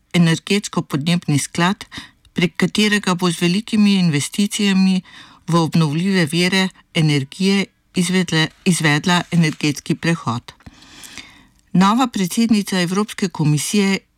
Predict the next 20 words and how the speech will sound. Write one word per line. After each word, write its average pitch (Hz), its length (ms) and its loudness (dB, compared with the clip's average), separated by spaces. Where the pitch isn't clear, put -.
je 180 120 0
predstavila 185 880 0
Evropski 170 640 -2
Green 180 340 2
Deal, 175 240 0
ki - 140 2
predvideva 220 720 0
sto 233 180 -2
milijard 220 640 0
evrov 190 440 -2
evropskih 170 640 -4
sredstev 190 520 0
za 180 120 -2
naložbe 165 640 0
v 160 120 0
čistejše 170 600 -2
energije 160 640 0
in 196 140 4
zmanjševanje 160 1200 0
izpustov. 139 680 -4